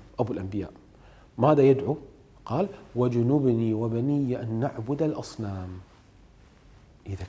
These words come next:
كان إبراهيم من أئمة الموحدين يدعو الله: "يا رب،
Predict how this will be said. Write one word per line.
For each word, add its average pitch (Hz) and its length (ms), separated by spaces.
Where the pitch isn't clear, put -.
كان 123 320
إبراهيم 104 480
من 127 140
أئمة 147 440
الموحدين 120 960
يدعو 143 380
الله: 135 640
"يا 131 200
رب، 185 240